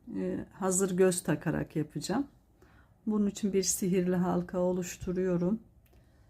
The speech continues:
Ve sihirli halkamı iki tane zincir çektim.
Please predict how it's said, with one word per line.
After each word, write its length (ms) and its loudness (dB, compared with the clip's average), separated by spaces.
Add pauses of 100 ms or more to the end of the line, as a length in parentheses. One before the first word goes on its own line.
(340)
Ve 60 -6
sihirli 540 -2
halkamı 640 0 (1500)
iki 240 -8
tane 320 0
zincir 380 4
çektim. 560 -4